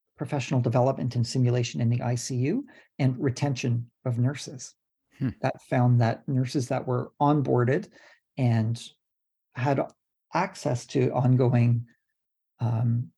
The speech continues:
Speaker 1: professional development through simulation were more likely, uh, to stay in an I C U career longer.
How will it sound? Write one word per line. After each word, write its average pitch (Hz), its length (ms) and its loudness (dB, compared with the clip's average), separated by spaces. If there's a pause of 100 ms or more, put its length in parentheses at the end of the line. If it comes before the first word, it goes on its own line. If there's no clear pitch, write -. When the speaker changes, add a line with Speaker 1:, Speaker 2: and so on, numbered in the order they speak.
(140)
Speaker 1:
professional 135 420 -2
development 127 440 0
through 127 140 -6
simulation 120 760 -2 (220)
were 143 100 4
more 135 340 6
likely, 123 580 0 (560)
uh, 120 200 0
to 143 100 -4
stay 131 560 -4 (240)
in 123 120 4
an 117 100 4
I 123 180 0
C - 180 -6
U 123 220 -2
career 123 360 -2
longer. 113 480 -2